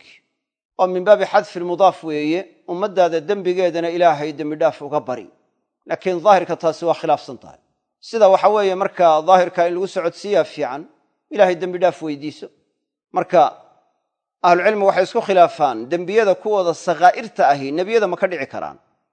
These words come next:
Waa la isla ogol yahay nebiyada inaan gaalnimo ka dhici karin, waa la isku waafaqsan yahay, waa biijmaaci ahlicilmi. Dembiye kabaa'iri inay nebiyada ka dhici karinna waa la isla ogol yahay.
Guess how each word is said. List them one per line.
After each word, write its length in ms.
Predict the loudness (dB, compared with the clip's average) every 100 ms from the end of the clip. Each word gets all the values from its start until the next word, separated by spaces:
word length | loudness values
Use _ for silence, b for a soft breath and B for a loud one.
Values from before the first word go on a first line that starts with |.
| _ _ 0
Waa 120 | 2
la 100 | 4
isla 280 | 2 4 4
ogol 240 | 4 2 4
yahay 300 | 4 2 0
nebiyada 420 | -4 2 2 2
inaan 260 | -2 -2 0
gaalnimo 380 | 4 4 4 -2
ka 140 | -2
dhici 260 | -4 -2 -6 -2
karin, 220 | -4 -2
waa 180 | 2 2
la 80 |
isku 220 | 0 -8 -2
waafaqsan 460 | -2 -2 -14 -10 -6
yahay, 140 | -2
waa 120 | -2
biijmaaci 440 | -4 -6 -4 0 2
ahlicilmi. 520 | 2 0 -8 -10 -16 _ _ _ _ _ _ _ _ _ _ _ -2
Dembiye 320 | -2 4 2
kabaa'iri 520 | 4 4 4 2 -4
inay 200 | -2 -4
nebiyada 380 | 0 2 4 2
ka 160 | 2 -2
dhici 300 | 0 -2 0
karinna 380 | 0 0 0 2
waa 160 | 4
la 100 | 4
isla 260 | -2 -2 -2
ogol 220 | -2 -2
yahay. 240 | -4 -8